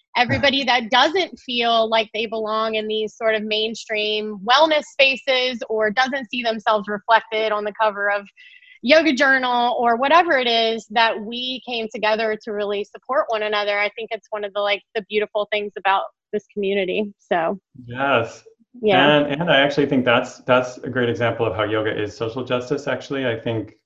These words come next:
Speaker 2: um, going back to our theme, like, that effort to build community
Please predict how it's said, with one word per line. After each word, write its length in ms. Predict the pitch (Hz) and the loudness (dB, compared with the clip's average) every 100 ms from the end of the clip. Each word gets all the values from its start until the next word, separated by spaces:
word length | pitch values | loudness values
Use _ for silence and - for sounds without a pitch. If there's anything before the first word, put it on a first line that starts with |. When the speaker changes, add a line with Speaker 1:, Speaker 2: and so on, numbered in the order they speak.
| - | -8
Speaker 2:
um, 520 | 110 110 107 107 107 | -4 -4 -4 -6 -6
going 180 | - 110 | -4 0
back 180 | 110 110 | 0 -2
to 80 | 113 | -2
our 140 | 110 | -4
theme, 280 | - 165 117 | 0 0 2
like, 300 | 104 101 - | 0 -2 0
that 380 | 117 117 123 - - _ _ - | 4 4 2 -2 -16 _ _ -2
effort 400 | 117 - 120 117 - | -2 0 -2 -4 -10
to 420 | 123 117 113 107 107 _ _ _ _ _ _ _ _ _ | -4 -2 -2 -4 -6 _ _ _ _ _ _ _ _ _
build 240 | 127 117 120 | 2 2 0
community 680 | 117 131 123 101 104 110 | 2 2 2 0 -2 -6